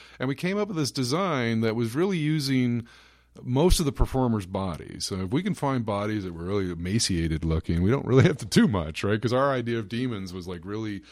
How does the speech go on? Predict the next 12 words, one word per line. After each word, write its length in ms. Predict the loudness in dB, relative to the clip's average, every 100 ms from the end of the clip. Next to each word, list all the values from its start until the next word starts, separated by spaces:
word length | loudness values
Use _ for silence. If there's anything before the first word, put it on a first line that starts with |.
| -20
powerfully 880 | -8 -2 0 -2 -4 -4 -4 -4 -8 -12 _ _ _ _ _ -14
strong 600 | -10 -4 0 0 0 -2
but 140 | -2
weak 240 | -2 -2 -2
looking 260 | -4 -4
individuals, 480 | -6 -6 -6 -6 -6
almost 280 | -4 -4 -4
like 120 | -6
a 200 | -6 -8 -6
Harryhausen 540 | -4 -4 -2 -2 -4
harpy 460 | -2 -2 -2 -6 -8
was 240 | -8 -10